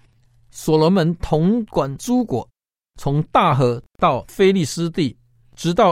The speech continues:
埃及的边界。啊，你可以参考《列王纪上》四章二十一节。再来，圣经说，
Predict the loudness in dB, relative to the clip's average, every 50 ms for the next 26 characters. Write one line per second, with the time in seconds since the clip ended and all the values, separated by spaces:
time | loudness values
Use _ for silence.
0 | 2 2 2 4 4 4 4 2 -2 -4 -4 0 0 0 0 0 0 0 2 2
1 | 2 2 2 0 -2 -2 -4 _ _ _ _ _ _ _ _ _ _ _ _ _
2 | _ _ _ -4 -2 0 2 2 2 2 2 0 0 0 2 2 2 2 2 0
3 | -6 -12 _ -10 -2 0 2 2 4 2 0 -2 -2 -2 -2 -2 -2 0 0 0
4 | 0 -2 -6 -8 -8 -8 -6 -4 -4 -2 -2 -2 -2 -2 -2 -2 -4 -2 -2 -2
5 | -2 -2 -4 -4 -4 -4 -6 -6 -8 -10 -10 -14 _ _ _ _ _ _ _ _
6 | _ _ _ _ _ _ _ _ 0 0 2 2 0 -4 -8 -12 _ _ _ -20
7 | -20 _ -6 0 2 2 2 4 2 2 2 2 2 2 2 0 -4